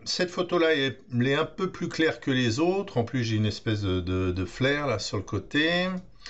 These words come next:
Celle-là, euh, j'ai un flair aussi ici, puis elle est plus foncée que les autres.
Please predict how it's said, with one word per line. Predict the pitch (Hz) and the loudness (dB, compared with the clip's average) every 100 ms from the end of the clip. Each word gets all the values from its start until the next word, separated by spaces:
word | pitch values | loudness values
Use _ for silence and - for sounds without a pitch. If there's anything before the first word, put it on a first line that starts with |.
| - - - - - | -18 -18 -20 -20 -12
Celle-là, | - - 160 156 151 151 147 143 135 131 | -4 2 2 2 0 2 4 4 4 2
euh, | 104 101 95 | 0 0 0
j'ai | 90 90 120 127 | 0 0 0 2
un | 117 107 | 2 2
flair | - - 120 120 110 | 0 0 4 4 2
aussi | 95 - 117 113 | 0 -2 -2 -2
ici, | 110 110 - - 127 120 | -2 -2 0 0 2 2
puis | - 98 | 0 -2
elle | |
est | 85 | -2
plus | - 180 | 0 0
foncée | - - 123 - 113 | 2 0 0 0 -2
que | - | -2
les | 95 90 | -2 2
autres. | 110 147 170 - - | 2 2 0 -4 -16